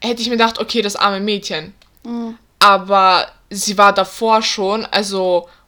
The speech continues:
Speaker 1: wo sie sich mit denen getroffen hat, bevor sie in die Wohnung war, schon unter Alkoholeinfluss.
Speaker 2: Mhm. Und Drogen auch.
Speaker 1: Ja, aber wobei ich glaub, dass die Drogen dann später in der Wohnung gekommen sind, die eingeflößt wurden, aber bin ich mir nicht sicher. Wie gesagt,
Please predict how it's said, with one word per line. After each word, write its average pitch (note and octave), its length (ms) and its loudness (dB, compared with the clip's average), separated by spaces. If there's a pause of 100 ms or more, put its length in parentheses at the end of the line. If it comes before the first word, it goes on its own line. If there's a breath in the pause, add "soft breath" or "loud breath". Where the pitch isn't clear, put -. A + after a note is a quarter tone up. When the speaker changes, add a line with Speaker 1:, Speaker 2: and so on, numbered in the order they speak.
Speaker 1:
wo G3+ 100 0
sie G3 60 -2
sich - 80 0
mit G3+ 140 -4
denen F3+ 120 -4
getroffen A#3+ 420 2
hat, F#3+ 140 2
bevor A#3 300 0
sie G#3 80 -6
in F#3+ 60 -4
die F#3 100 -6
Wohnung F#3 400 -6
war, F#3 320 4
schon G3+ 220 -2
unter G3 220 -2
Alkoholeinfluss. F#3 1300 0
Speaker 2:
Mhm. A#3+ 340 -10
Und G#3+ 220 -10
Drogen G#3+ 280 -4
auch. G#3 220 -10 (260)
Speaker 1:
Ja, G3+ 260 4
aber G3+ 180 2
wobei G#3+ 240 4
ich A3+ 120 0
glaub, A3 160 -2
dass G#3+ 140 -8
die G3 80 -10
Drogen G3 240 -4
dann G3 100 -4
später G3 280 -4
in G3 120 -2
der F#3+ 100 -4
Wohnung F#3+ 220 -8
gekommen F#3+ 320 -8
sind, F#3 180 -8
die F3+ 80 -4
eingeflößt F3+ 520 -6
wurden, F3+ 120 -8
aber E3 140 -6
bin E3+ 200 -12
ich E3+ 120 -14
mir E3+ 60 -10
nicht E3 180 -12
sicher. F3 200 -14
Wie E3+ 80 -12
gesagt, F3 220 -12